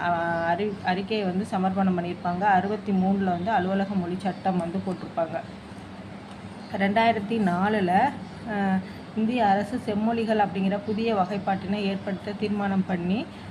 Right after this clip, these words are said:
அஹ், செம்-, ஆறு மொழிகளை வந்து செம்மொழி தகுதியை பெற்றிருக்குன்னு சொல்லுவாங்க. தமிழ் வந்து ரெண்டாயிரத்தி நாலு, சமஸ்கிருதம் ரெண்டாயிரத்தி அஞ்சு,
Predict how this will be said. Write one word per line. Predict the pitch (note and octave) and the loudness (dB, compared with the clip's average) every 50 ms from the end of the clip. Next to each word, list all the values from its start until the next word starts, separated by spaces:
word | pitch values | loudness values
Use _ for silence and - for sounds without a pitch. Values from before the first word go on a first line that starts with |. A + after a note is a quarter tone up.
| - - - | -10 -4 -2
அஹ், | G#3 G#3 G#3 G3 - | 0 0 0 0 0
செம்-, | G#3+ G#3+ G3+ F#3+ - - - F#3 | 0 0 0 -2 -4 -4 -2 0
ஆறு | F#3+ F#3+ G3 A3 A#3 A#3 | 2 4 4 4 4 4
மொழிகளை | A3+ G3+ G3 G#3+ A3 A3 A#3+ A3 G3+ | 2 0 0 0 0 0 0 0 2
வந்து | F#3+ F3+ F3+ F#3+ G3+ B3+ C4 | 2 2 2 2 2 0 0
செம்மொழி | - A#3 F#3+ G3+ G#3+ A3 A3 G#3 | 0 0 0 2 2 2 0 0
தகுதியை | - F#3+ F3+ F3+ F3 G3 G3 | 0 0 0 2 0 0 0
பெற்றிருக்குன்னு | F#3 F#3 F3+ - F#3 - G3 G3 G3 | 0 -2 -2 -4 -4 0 0 0 0
சொல்லுவாங்க. | - F#3+ F3 E3+ E3+ E3 E3+ - - - | 0 0 0 0 0 0 -2 -4 -2 0
தமிழ் | F#3+ F3+ F3 F#3+ A3 A3+ | 0 2 2 2 0 2
வந்து | G3+ F#3+ F3+ F#3+ F#3 | 2 0 0 0 0
ரெண்டாயிரத்தி | G3 F#3 F3+ F3+ F3+ F#3+ F#3 - F#3+ | 0 0 2 4 2 2 2 0 -2
நாலு, | F3 E3+ E3+ E3+ F3+ A3+ C4+ - - - - - - - | 0 0 0 0 0 -2 -4 -4 -8 -10 -10 -10 -10 -8
சமஸ்கிருதம் | - - G3+ F#3+ G#3+ A3+ - - A#3+ G#3 G3+ G#3+ G#3+ G3 | 0 2 2 2 2 0 -2 -2 -4 -2 -2 -2 0 0
ரெண்டாயிரத்தி | F#3 F3+ F#3 F#3+ G3 G3 F#3+ - G#3 | 0 0 0 2 2 0 0 -2 -4
அஞ்சு, | - - E3 E3 E3+ F3+ F3+ F3+ G#3 B3 D4+ | -2 0 0 0 2 0 0 0 0 -2 -2